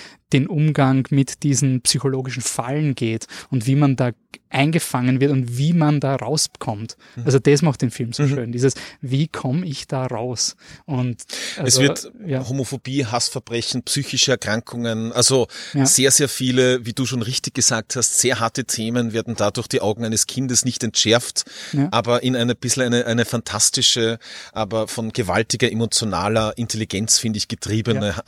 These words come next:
Speaker 2: Handlung überführt.
Speaker 1: Also es ist irgendwie so wie so ein, ein Pixar-Film der alten Riege quasi, oder? So dieses
Speaker 2: Ja.
Speaker 1: spricht einfach
Speaker 2: Richtig, das hat
Speaker 1: Themen
Speaker 2: auch oft so eine Melancholie oder so eine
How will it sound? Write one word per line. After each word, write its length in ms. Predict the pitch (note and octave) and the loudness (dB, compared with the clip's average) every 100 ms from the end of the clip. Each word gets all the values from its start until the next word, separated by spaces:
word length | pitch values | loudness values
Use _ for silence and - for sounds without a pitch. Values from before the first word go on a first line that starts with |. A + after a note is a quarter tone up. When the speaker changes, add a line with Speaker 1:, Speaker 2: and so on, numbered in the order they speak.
| - | -6
Speaker 2:
Handlung 400 | G2+ G#2 G2+ G#2+ | -6 -4 -6 -8
überführt. 640 | G2 A2 - G2 F2+ - | -8 -8 -8 -10 -10 -6
Speaker 1:
Also 140 | D3 D3 | 0 2
es 100 | F3+ | 4
ist 60 | |
irgendwie 180 | F3+ F#3+ | 4 4
so 140 | F3 | 2
wie 140 | E3 D#3+ F3+ | 0 0 -2
so 160 | - D#3+ | 0 2
ein, 180 | E3 F#3 - - F4+ _ _ _ _ | 0 -4 -16 -20 _ _ _ _ _
ein 220 | C#3+ C#3 - | -4 -2 -2
Pixar-Film 460 | F3+ - E3+ E3 D3 | -4 -2 0 2 0
der 120 | C3 | -2
alten 280 | B2 B2+ A#2+ | -4 -6 -6
Riege 380 | B2+ C3 B2 | -4 -4 -4
quasi, 420 | A2+ C3+ A#2+ A#2+ B2 | -4 -8 -8 -6 -4
oder? 180 | C3+ | -2
So 140 | C3+ C#3 | 0 0
dieses 480 | C#3+ B2+ C3 B2 - - | 0 0 2 0 -2 -2
Speaker 2:
Ja. 120 | B2 | 2
Speaker 1:
spricht 360 | A#2+ - D#3 - | 2 4 4 4
einfach 460 | D#3 - D#3 - - | 2 2 0 -2 0
Speaker 2:
Richtig, 340 | E3 - B2 | 2 2 2
das 220 | D#3 D3 | 4 4
hat 80 | D#3+ | 6
Speaker 1:
Themen 100 | D3+ | 6
Speaker 2:
auch 200 | C3 D3+ | 6 4
oft 240 | D3+ - - | 2 0 -2
so 100 | C3+ | -2
eine 180 | A#2 A#2 | -2 -2
Melancholie 760 | A#2 A#2+ - B2 B2 A#2+ B2 | 0 -2 -2 -4 -2 0 2
oder 120 | A#2 | 2
so 140 | A2 A#2 | 0 0
eine 360 | G#2+ G#2 G2+ | 0 0 -2